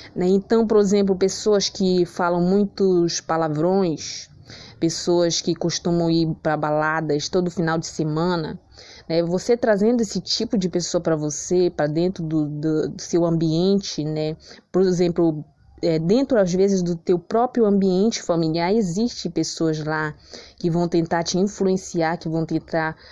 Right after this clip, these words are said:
fazer você mudar o teu comportamento, as tuas atitudes, né? Porque a, o diabo, muitas das vezes, ele se faz de anjo de luz. A palavra de Deus diz isso, né?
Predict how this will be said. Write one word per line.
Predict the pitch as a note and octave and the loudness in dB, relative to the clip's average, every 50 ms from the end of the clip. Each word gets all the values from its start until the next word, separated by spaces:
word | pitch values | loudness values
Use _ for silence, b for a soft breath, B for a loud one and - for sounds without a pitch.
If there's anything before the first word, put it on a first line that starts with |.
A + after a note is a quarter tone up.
| B B | B B
fazer | - - E3 D#3 D3+ D#3+ F3 F3 | -4 -2 -2 -2 0 0 0 0
você | F3+ F3 E3 - - F3+ | 0 -2 -4 -2 -2 0
mudar | E3+ F3 G3+ A3+ G3 E3 E3 F3 F#3+ A3 | 0 2 2 0 0 0 0 0 0 0
o | G#3+ G#3 | -2 -4
teu | - - E3 D#3+ | -4 -4 -4 -4
comportamento, | - E3 D#3+ D#3+ - D#3+ D3 - - D#3+ D#3 D#3 D#3+ D#3+ D#3+ - | -2 -6 -6 -2 -4 -4 -4 -4 -6 -6 -4 -2 -4 -4 -4 -6
as | D3 - - | -8 -10 -8
tuas | - E3 D#3+ D#3 D3+ | -6 -4 -4 -2 -2
atitudes, | D#3+ D3+ - - - - - E3+ E3 E3 D#3+ D3 D3 - - B B B B B B B B | -4 -6 -4 -6 -10 -8 -2 0 0 0 0 -2 -6 -12 -14 B B B B B B B B
né? | - E3 E3 | -8 -6 -4
Porque | - E3+ - - A3 G#3 G#3 G3+ G3 F#3 F#3 B B B B B B B B _ - | -4 -6 -2 0 2 4 4 4 2 0 -2 B B B B B B B B _ -6
a, | - E3 F3 F#3 F3 - - _ _ _ _ _ _ _ _ _ - | -4 -2 0 0 0 -2 -4 _ _ _ _ _ _ _ _ _ -4
o | F3+ E3+ F3+ F#3 F#3 F#3 | 0 2 4 4 4 4
diabo, | F#3+ F3+ F3+ G#3+ G#3+ A3 A#3 A#3 A3 | 2 2 2 2 2 2 2 2 2
muitas | G#3 G#3 G#3 F#3+ F3 | 2 2 2 2 2
das | E3+ F3 E3+ | 2 0 0
vezes, | E3 D3+ F3 F#3+ G3+ F#3+ F3 E3+ | 0 0 0 0 0 0 0 0
ele | E3+ E3+ F3 | 0 0 0
se | E3 - - G3 | -4 -2 -4 -6
faz | F#3 - - - G#3 G#3 G#3+ G#3 G3 | -6 -6 -6 -4 -2 0 2 0 0
de | F3+ F3 F#3+ | 0 2 2
anjo | F#3+ G3 A3 A3+ A3 G3 F#3 | 2 4 4 4 4 2 2
de | E3+ E3+ D#3+ | 2 0 0
luz. | D3+ D#3 D3+ D3+ D3+ D3 - | 2 2 2 2 0 0 -2
A | D3+ | -4
palavra | - D#3+ D#3 D#3+ D#3+ D#3+ E3+ E3 | -2 0 0 0 0 0 0 -2
de | D3+ D#3 D#3 | -2 -2 -2
Deus | D3+ E3+ F3 F#3 E3+ | 0 2 2 2 0
diz | E3 G3 G#3+ G3 E3+ | 0 0 0 0 0
isso, | D#3+ D#3+ D#3 - - D#3 | 0 -2 -2 -2 -4 -8
né? | D3+ D3+ D3+ D3+ D#3+ | -6 -6 -6 -8 -8